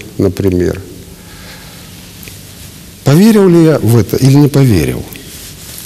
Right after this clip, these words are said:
Ну, я твердо знал, что так будет, но я бы никогда публично об этом бы не сказал.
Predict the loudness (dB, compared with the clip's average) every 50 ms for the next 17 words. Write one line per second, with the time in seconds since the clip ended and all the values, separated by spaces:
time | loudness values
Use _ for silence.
0 | -16 -14 -16 -16 -16 -14 -14 -16 -16 -6 0 2 4 4 4 4 2 2 2 0
1 | 2 2 2 2 4 2 2 2 0 -2 -2 0 0 0 2 2 2 2 2 -2
2 | -6 -10 -14 -18 -18 -20 -20 -20 -20 -20 -20 -20 -8 -4 0 0 2 2 2 2
3 | 2 0 0 0 0 -2 0 0 0 0 0 -2 -2 0 0 0 0 0 0 -2
4 | -2 0 0 -2 -2 -2 -4 -2 0 0 0 0 0 0 -2 -2 -2 -2 -4 -4
5 | -6